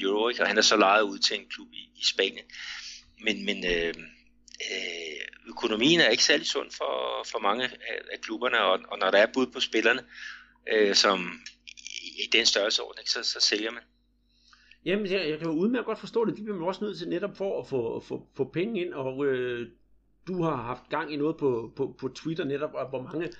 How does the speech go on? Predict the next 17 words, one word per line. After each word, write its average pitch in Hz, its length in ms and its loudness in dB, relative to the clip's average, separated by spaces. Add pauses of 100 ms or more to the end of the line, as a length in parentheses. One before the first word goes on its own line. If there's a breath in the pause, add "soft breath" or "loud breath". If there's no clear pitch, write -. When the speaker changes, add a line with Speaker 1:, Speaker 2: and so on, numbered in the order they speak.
(260 loud breath)
Speaker 2:
hvor - 80 -10
stor 160 320 0
en, 117 140 -6
vi 113 60 -10
har 110 80 -4
fået 131 160 -4
spørgsmål 139 300 -4
også, 127 180 -4
hvor 123 100 -8
stor 170 240 -6
en 127 60 -6
procentdel 156 600 -6
af, 117 80 -6 (140)
af 147 100 -18
klubbernes, 151 640 -6 (360 soft breath)
øh, 110 80 -12 (680)
øh, - 320 -14